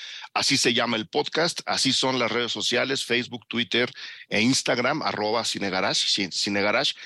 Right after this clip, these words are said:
Cine Garaje, o todo, todo completo. Y el podcast, que sacamos uno a la semana, en cualquier, eh, lugar, plataforma donde la gente le gusta escuchar sus podcasts, ahí lo encuentran. Entonces, eh,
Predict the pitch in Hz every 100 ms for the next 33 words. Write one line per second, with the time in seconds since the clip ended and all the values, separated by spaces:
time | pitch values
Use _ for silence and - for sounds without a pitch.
0 | - - 107 101 92 107 120 - 160 208
1 | _ _ - 98 _ 113 110 107 98 98
2 | 87 - 107 107 101 98 92 107 95 117
3 | 120 160 - - - 120 123 - 175 170
4 | 156 147 - - 110 113 110 131 127 139
5 | 135 127 120 139 151 180 - - - -
6 | 123 113 - - - 143 151 151 143 139
7 | 135 131 120 117 113 117 113 113 113 120
8 | 117 131 135 135 120 104 - 123 123 123
9 | 107 107 101 101 101 95 - 151 175 156
10 | 127 131 - 143 120 - 120 117 120 -
11 | 135 135 - 208 - - - - - -
12 | 107 123 120 101 98 87 76 78 92 107
13 | 104 123 123 - - - - 104 98 95
14 | 95 92 92 92 92 90 90